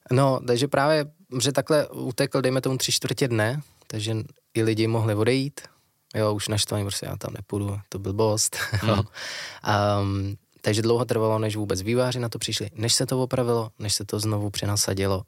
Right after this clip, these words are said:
Speaker 1: a vyzkoušelo, že to funguje. Jo? A, takže jsme si právě takhle sedli s klukama a jak bychom to mohli udělat líp. No a právě z toho vznikl nápad, že propojíme inženýry s testingem,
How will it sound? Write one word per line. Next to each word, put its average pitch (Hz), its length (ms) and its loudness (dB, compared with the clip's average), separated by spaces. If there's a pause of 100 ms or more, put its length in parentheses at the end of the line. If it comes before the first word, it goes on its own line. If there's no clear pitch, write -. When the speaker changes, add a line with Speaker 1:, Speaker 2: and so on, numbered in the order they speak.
(100)
Speaker 1:
a 101 80 -6
vyzkoušelo, 95 460 -4
že 95 100 -2
to 95 100 -6
funguje. 92 460 -2 (360)
Jo? 101 280 0 (680)
A, 98 540 2 (140)
takže 113 220 2
jsme 131 140 0
si 127 100 0
právě 120 260 0
takhle 120 240 -2
sedli 113 380 0 (100)
s - 100 -8
klukama 123 680 0
a 107 380 0 (180)
jak 107 160 -2
bychom 120 280 -2
to 120 100 -2
mohli 123 220 0
udělat 120 280 0
líp. 101 240 -6 (880)
No 131 80 4
a 135 60 2
právě 123 320 2
z - 80 0
toho 127 240 0
vznikl 123 420 0
nápad, 113 460 0 (100)
že 107 540 0 (160)
propojíme 117 880 0
inženýry 113 840 2
s - 140 0
testingem, 165 640 0